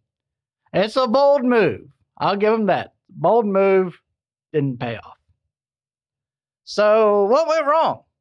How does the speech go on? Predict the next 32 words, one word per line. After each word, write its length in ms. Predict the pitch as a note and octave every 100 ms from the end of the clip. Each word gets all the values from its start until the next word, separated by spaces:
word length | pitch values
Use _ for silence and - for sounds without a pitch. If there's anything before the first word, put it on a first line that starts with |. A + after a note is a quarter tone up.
| _ _ _ _ _
I 60 | C#3
mean, 180 | F3 E3+
how 280 | G#3+ C4+
did 120 | A#3 F#3
Hugo's 440 | A3+ A#3 A3+ G3
little 200 | A3+ G#3
house 280 | F3+ G#3 F#3+
of 80 | D#3+
horrors 400 | G3 G3+ A3 -
get 140 | E3+
exposed? 800 | - - C#3 A2+ - - - - _ _ _ _ _ _ _ _ -
Well, 280 | D#3+ G#3 G#3+
we 100 | F#3+
can 140 | F#3
blame 200 | E3+ F3
it 80 | E3
all 400 | D#3 D#3 D3+ D3
on 240 | C3+ C3
one 680 | D3+ E3 E3 D#3+ D#3 D3+ C3+ _ _ -
innocent 500 | G3+ G3+ - F3+ B2+
guy 760 | D3 D3 C#3+ C#3+ C#3+ C#3 C3
and 120 | B2 C3
his 400 | A#2+ A#2+ - - _ _ _ _ _ _ -
dumb, 460 | F#3 G#3+ A3 G3 D#3
loving 680 | C3+ F3 E3 E3 D#3+ C#3+ C3 _
family 800 | C3+ D3 C#3+ C#3 B2 B2+ B2 B2 - _ _ -
who 100 | C3+
was 200 | C3+ -
concerned 560 | D3 A#2 C3+ C#3 B2+
about 240 | A#2+ B2 A#2
his 160 | A2
safety. 600 | - G#2 G#2 _ E2+ G2+